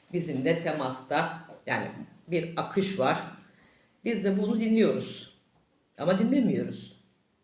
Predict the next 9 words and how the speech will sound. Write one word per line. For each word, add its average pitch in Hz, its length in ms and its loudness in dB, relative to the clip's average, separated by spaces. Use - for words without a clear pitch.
Güya 165 280 4
dinliyoruz. 160 680 0
Ee, 131 480 0
hani 165 180 0
oraya 170 360 4
odaklanamıyoruz. 156 840 0
Odaklanamadığımız 165 1040 0
için 127 320 -8
de 196 280 2